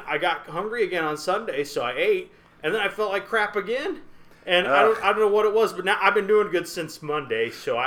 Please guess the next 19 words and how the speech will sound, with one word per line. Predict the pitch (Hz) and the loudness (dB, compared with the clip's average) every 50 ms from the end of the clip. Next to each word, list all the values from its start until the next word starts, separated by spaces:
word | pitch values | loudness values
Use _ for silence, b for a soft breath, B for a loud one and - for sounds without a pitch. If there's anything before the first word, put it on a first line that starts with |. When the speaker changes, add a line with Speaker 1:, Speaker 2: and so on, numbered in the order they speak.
| 127 - | -2 -4
Speaker 1:
I, | 131 127 - 120 | -6 -6 -6 -8
I | 120 - - - - | -10 -12 -14 -18 -18
must | 156 143 143 143 - - - | -12 -10 -10 -10 -10 -12 -16
be | 127 120 117 - - | -16 -16 -14 -10 -6
over | 135 139 | -4 -2
Speaker 2:
Ever | 190 190 220 233 240 240 226 | 0 0 0 2 2 2 0
Speaker 1:
it. | |
Speaker 2:
since | - - - 190 185 - | 0 -2 -6 -6 -2 0
I | 185 165 | 0 2
got | 156 156 156 135 123 | 4 4 2 2 2
back | 135 131 131 131 - | 2 0 0 0 -4
from | - 131 120 | -6 -6 -4
Las | 117 113 110 107 - | -2 -2 -2 -4 -4
Vegas, | 101 101 104 110 113 107 95 - - | -6 -8 -6 -6 -6 -8 -10 -10 -8
I | 101 107 113 | -8 -6 -6
have | 113 107 101 | -6 -8 -10
been | 107 104 98 98 | -10 -12 -12 -14
exhausted. | 92 - - - 92 92 98 95 - - - - 80 - - - | -16 -18 -18 -16 -12 -12 -12 -12 -12 -14 -16 -16 -18 -20 -12 -6
Speaker 1:
Really? | 139 147 156 151 143 160 180 180 | -2 2 2 4 2 2 0 -2